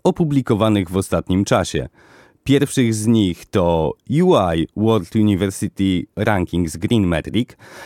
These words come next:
w którym U A M uplasował się na trzysta trzydziestym dziewiątym miejscu na świecie i utrzymał trzecią pozycję w kraju. Drugi z rankingów to Q S World University Rankings Sustainability,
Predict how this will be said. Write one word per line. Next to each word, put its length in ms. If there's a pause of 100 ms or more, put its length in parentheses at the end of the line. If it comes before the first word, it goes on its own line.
(120)
w 140
którym 500
U 140
A 120
M 340
uplasował 720
się 180
na 420
trzysta 520
trzydziestym 580
dziewiątym 500
miejscu 360
na 140
świecie 520 (360)
i 200
utrzymał 640
trzecią 460
pozycję 420
w 80
kraju. 420 (440)
Drugi 400
z 60
rankingów 760
to 300 (100)
Q 220
S 340
World 460
University 880
Rankings 720
Sustainability, 1120